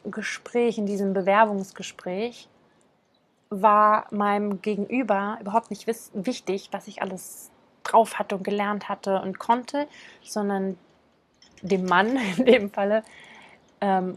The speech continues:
und für die Position, die zu besetzen war, nämlich der persönlichen Assistentin, was ein sehr, ja, auch recht intimer Einblick in die Arbeit des anderen Menschen ist.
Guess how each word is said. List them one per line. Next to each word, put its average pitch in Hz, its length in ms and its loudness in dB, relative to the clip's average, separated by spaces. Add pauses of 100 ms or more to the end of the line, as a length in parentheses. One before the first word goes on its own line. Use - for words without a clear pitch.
und 190 240 -4
für - 100 -10
die 180 80 -4
Position, 208 540 0
die 196 140 -4
zu - 140 -4
besetzen 175 460 0
war, 170 200 -2
nämlich 180 220 -10
der 175 100 -8
persönlichen 190 380 -8
Assistentin, 185 560 -6
was 175 120 -6
ein 190 220 -4
sehr, 208 640 8 (1000)
ja, - 220 -2
auch 220 180 2 (120)
recht - 240 -4
intimer 226 600 -2
Einblick 226 640 -4
in 202 280 -2
die 190 140 -2
Arbeit 208 260 4
des - 120 -10
anderen 180 180 -8
Menschen 196 300 -8
ist. - 240 -8